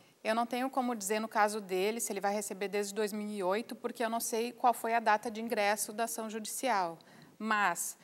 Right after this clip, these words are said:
ah, como regra geral, a partir do ingresso da ação, tem direito a receber os cinco anos anteriores, ah, dali e também todo o tempo que durou a ação. Então, se ele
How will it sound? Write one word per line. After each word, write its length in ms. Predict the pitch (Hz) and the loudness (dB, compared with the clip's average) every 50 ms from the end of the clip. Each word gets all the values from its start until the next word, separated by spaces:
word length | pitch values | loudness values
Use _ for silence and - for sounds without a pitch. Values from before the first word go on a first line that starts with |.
| - - - - - | -20 -20 -20 -20 -8
ah, 360 | - 190 190 190 185 180 185 - | -2 2 4 4 4 4 2 2
como 220 | - 247 247 254 | 0 2 2 4
regra 320 | 240 233 220 220 226 233 240 | 4 4 4 4 4 2 4
geral, 480 | 247 277 269 254 226 233 269 349 359 - - - - - _ - - - | 4 4 6 8 8 8 6 4 0 -6 -14 -20 -20 -20 _ -20 -4 0
a 100 | - 233 | 0 4
partir 440 | - - 240 240 - - 269 240 | 6 6 6 6 4 -2 -4 0
do 60 | 233 269 | 0 0
ingresso 400 | 262 262 247 226 220 220 - 247 | 2 6 6 6 6 4 2 2
da 100 | 220 233 | 4 4
ação, 340 | 233 - - 240 233 262 269 | 4 4 2 2 2 2 2
tem 200 | 254 - 254 254 | 0 0 -2 -2
direito 340 | 240 254 233 220 226 233 269 | 0 2 2 0 2 2 0
a 40 | |
receber 500 | 254 254 254 247 - 240 214 220 220 240 269 - | 0 0 0 0 -2 0 0 0 0 0 -2 -6
os 140 | - 262 254 | -8 -4 -4
cinco 400 | - - - 262 277 294 - 285 | -2 -2 0 -2 -2 -2 0 2
anos 360 | 247 240 233 240 247 247 240 - - - | 4 4 4 2 0 -4 -4 -8 -8 -4
anteriores, 1080 | 226 226 254 277 - 262 240 220 233 208 190 180 185 214 277 415 427 - - - - - - _ - - _ _ _ _ _ _ _ _ _ _ _ - | -2 -2 -2 0 0 -2 -2 0 2 2 2 4 2 2 2 0 -2 -2 -4 -6 -8 -12 -20 _ -20 -20 _ _ _ _ _ _ _ _ _ _ _ -6
ah, 360 | - 196 190 190 185 180 - - - | -2 0 0 2 0 0 -2 -6 -6
dali 580 | 190 202 208 208 202 196 208 247 320 415 - - - - - - - | 0 2 4 4 4 2 2 2 0 0 -2 -8 -18 -20 -20 -8 -8
e 80 | 254 | -6
também 280 | - - 240 233 240 277 | -2 -2 0 0 0 -2
todo 280 | 269 - 262 247 247 262 | 0 0 -2 -2 -2 -4
o 40 | |
tempo 360 | 269 - 254 240 254 262 - 277 | -4 -2 0 0 0 -2 -4 -6
que 160 | - - 269 | -6 -6 -6
durou 340 | 233 262 269 262 233 220 220 | -4 -2 2 2 2 4 6
a 80 | 226 | 4
ação. 460 | 247 247 - - 254 220 190 170 170 - - - - _ _ _ - - - - - - - - - - | 4 4 2 0 2 0 0 0 -4 -8 -14 -20 -20 _ _ _ -20 -20 -20 -20 -20 -20 -20 -20 -16 -10
Então, 380 | 208 214 214 - 233 220 233 254 | -10 -10 -2 2 2 4 4 2
se 240 | - - - - 254 | -2 -4 -4 0 2
ele 400 | 233 220 226 240 269 - - | 2 2 2 0 -2 -6 -8